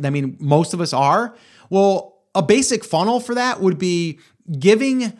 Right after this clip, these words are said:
your product away through a Facebook ad for a dollar or two dollars, whatever it is, capturing the email address, giving them a one-time use code, and now they're gonna buy through Amazon. Like, that's a basic funnel that's still going through Amazon.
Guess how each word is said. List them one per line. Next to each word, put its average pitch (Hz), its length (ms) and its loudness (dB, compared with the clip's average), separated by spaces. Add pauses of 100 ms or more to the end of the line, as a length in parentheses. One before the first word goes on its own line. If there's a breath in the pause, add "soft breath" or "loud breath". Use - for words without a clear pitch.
(120)
your 190 200 0
product 196 460 -2
away 151 600 0
through 160 200 -2
a 139 40 0
Facebook 190 480 -4
ad 135 360 -2 (280 soft breath)
for 156 240 -6
a 135 40 -2
dollar 165 640 2 (140)
or 120 100 -8
two 165 220 -2
dollars, 151 460 2 (100)
whatever 196 420 2
it 233 60 0
is, 143 420 2 (240 soft breath)
capturing 226 520 -4
the 214 260 0
email 180 240 0
address, 123 380 -4
giving 220 380 0
them 220 120 -2
a 185 60 0
one-time 180 500 -4
use 180 240 -4
code, 117 420 -4 (240 loud breath)
and 175 140 2
now 180 240 2
they're 180 200 2
gonna 165 160 -2
buy 156 380 2
through 151 280 -6
Amazon. 123 480 -4
Like, 156 100 -8
that's 233 200 0
a 247 60 6
basic 202 640 0
funnel 180 300 -2
that's - 180 -4
still 262 220 -2
going 226 320 -2
through 202 240 -6
Amazon. 220 560 -4